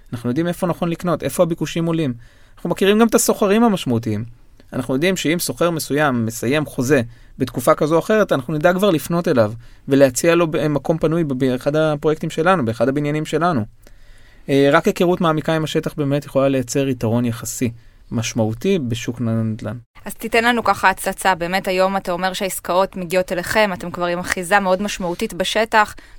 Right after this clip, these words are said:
Speaker 2: מגיעה עסקה, מה אתם בוחנים בה, מה הפרמטרים והמאפיינים בעצם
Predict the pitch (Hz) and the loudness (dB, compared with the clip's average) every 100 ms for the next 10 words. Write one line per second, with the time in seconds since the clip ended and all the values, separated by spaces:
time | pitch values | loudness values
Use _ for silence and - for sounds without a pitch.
0 | - 185 175 214 226 220 - - 214 208 | -12 -10 2 4 6 4 0 4 4 6
1 | 226 226 214 196 214 202 196 175 170 180 | 2 0 -2 -2 -2 -2 0 0 2 2
2 | 202 202 190 190 175 180 196 196 190 180 | 4 4 2 -2 -2 -2 -4 -4 -4 -2
3 | 175 175 - 180 180 185 185 175 - 175 | -2 -4 -4 -4 -4 -2 -2 -2 -6 -8